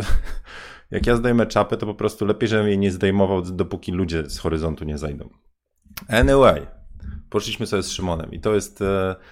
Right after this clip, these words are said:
to jest ta niesamowity taki czas, jak macie możliwość wykorzystać z bliskimi. No tu konkretnie mogę z, e, Sz-, Szymonem. Trochę tam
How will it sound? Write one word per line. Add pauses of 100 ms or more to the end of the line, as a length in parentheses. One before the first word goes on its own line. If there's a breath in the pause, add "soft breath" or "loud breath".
to
jest
ta
niesamowity
taki
czas,
jak
macie
możliwość
wykorzystać
z
bliskimi.
No
tu
konkretnie
mogę
z,
e,
Sz-,
Szymonem. (280 loud breath)
Trochę
tam